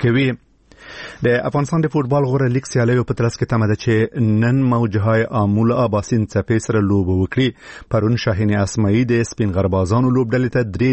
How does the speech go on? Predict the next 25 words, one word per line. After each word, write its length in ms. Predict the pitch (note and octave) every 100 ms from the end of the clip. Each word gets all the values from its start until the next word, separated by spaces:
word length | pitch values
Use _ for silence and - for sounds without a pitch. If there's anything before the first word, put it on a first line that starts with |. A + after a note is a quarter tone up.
| A2
د 100 | G#2
یوه 160 | C3
په 140 | A#2 G2
وړاندې 320 | G2 G2 F#2+
ماتې 180 | A#2 B2+ B2+
ورکړه 240 | A#2+ C3
او 80 | C3+ - - - G#2+
نیمه 140 | G2+ G2+
پای 240 | G#2+ F#2+ G2
لوبې 240 | G#2+ G2+ A2
ته 420 | G2 G2+ - A2+ G2 G2
لار 180 | F#2+ -
پیدا 200 | F#2+ F#2+
کړه. 180 | G2 A#2 G#2
دا 80 |
لوبې 420 | A2+ A2 B2 A#2+ A#2+
دوې 140 | G#2 C#3+
اونۍ 240 | A2 G2+ G2+
مخکې 200 | - C3+ C3+ - - -
په 120 | A2+ -
کابل 140 | G2
کې 120 | F2+ G#2
پیل 180 | G2+ F#2
شوې 200 | A2+ G2 G#2
دي. 100 | B2+